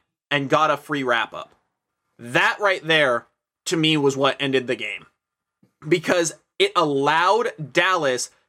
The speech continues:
to, I believe they tied up the game after that stop. Because, Jake, no one punted in this game. There was not a single punt in this game. Now, I think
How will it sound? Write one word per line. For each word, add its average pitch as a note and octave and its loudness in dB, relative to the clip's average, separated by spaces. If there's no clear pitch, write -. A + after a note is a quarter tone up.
to, F3 0
I D#3 2
believe G#3 -4
they G3+ 4
tied F3 -2
up E3 -4
the C3 -6
game C3 -4
after D#3+ -4
that B2+ -4
stop. A#2+ -2
Because, F#3 0
Jake, G3+ -2
no D3 2
one F4+ -4
punted D3+ -4
in C#3+ -2
this C3+ -2
game. C3+ -2
There D#3 2
was C#4+ 0
not C4 2
a D#3 -4
single G#3+ -2
punt - -2
in D#3+ 2
this D3 0
game. A#2+ -4
Now, F3+ 0
I F#3 0
think A3+ -8